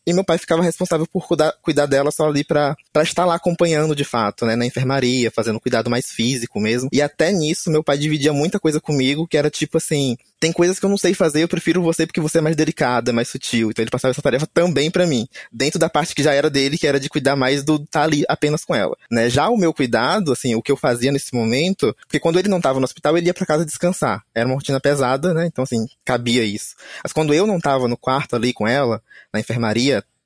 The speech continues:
lá com ela de fato, eu tinha também a responsabilidade de resolver mil questões burocráticas, né?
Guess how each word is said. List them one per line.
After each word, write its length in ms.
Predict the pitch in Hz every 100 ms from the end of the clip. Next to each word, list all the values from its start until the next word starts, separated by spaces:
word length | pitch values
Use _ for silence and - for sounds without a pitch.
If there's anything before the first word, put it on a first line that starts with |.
| _
lá 240 | 107 113 131
com 160 | -
ela 140 | 110 110
de 80 | 101
fato, 280 | 120 135 - _
eu 100 | 120
tinha 140 | -
também 280 | 151 151 139
a 40 |
responsabilidade 680 | 190 190 185 156 147 135 151
de 60 | 151
resolver 340 | 165 160 147
mil 240 | 160 147 151
questões 640 | 202 - 143 147 170 -
burocráticas, 840 | - 139 170 117 117 - - 107 101
né? 120 | 113